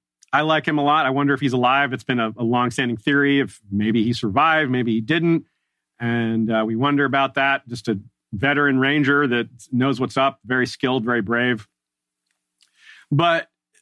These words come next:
the big part of this chapter, really, Ygritte and the Bael the Bard story, that is, is huge. It's really, really huge.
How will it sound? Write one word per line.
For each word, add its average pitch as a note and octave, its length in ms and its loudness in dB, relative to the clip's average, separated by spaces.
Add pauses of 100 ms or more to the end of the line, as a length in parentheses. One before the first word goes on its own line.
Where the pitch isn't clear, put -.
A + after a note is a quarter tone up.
(120)
the C#3+ 200 0
big C#3 380 -2
part G#2+ 400 0
of G#2 100 -6
this A#2 160 -4
chapter, B2+ 440 0
really, C3+ 580 2 (180)
Ygritte D#3 380 0 (240)
and C#3 100 2
the A#2 40 0
Bael D3 180 0
the C3+ 80 -4
Bard C3 280 0
story, C3 360 0
that C3+ 300 0
is, A2 240 -4
is C3 200 -4
huge. B2+ 540 0
It's B2 140 -6
really, E3 280 2
really D3 340 2
huge. C3 500 0